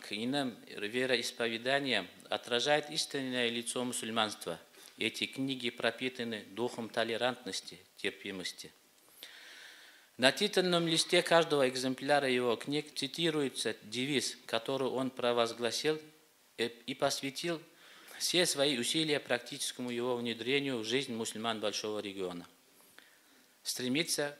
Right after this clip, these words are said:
к чистому вероучению и подлинному чистому исламу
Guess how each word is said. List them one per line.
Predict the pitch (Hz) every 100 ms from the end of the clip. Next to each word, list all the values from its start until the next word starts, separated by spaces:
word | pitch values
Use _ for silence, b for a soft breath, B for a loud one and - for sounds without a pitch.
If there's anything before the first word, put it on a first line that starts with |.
| -
к |
чистому | - 147 147 120 117 110
вероучению | 107 113 110 98 - 127 127 117 113 113
и |
подлинному | 110 151 156 135 131 113
чистому | - 156 - 120 110
исламу | 120 - 120 123 120